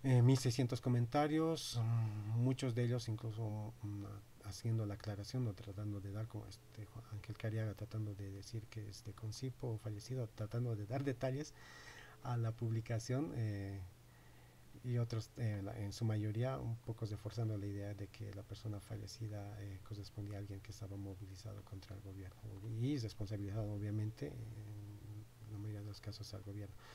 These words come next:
Pero para ver de esto de manera resumida, vamos a mostrar lo siguiente, vamos a volver a la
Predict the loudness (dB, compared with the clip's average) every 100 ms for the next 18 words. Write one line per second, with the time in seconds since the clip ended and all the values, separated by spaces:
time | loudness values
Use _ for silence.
0 | -14 -8 0 6 8 8 6 6 4 6
1 | 4 4 4 4 2 0 0 4 4 4
2 | 2 0 0 -2 -2 -2 -2 -2 -4 -6
3 | -4 -4 -4 -6 -4 -2 -4 -4 -4 -2
4 | -4 -4 -6 -6 -6 -6 -6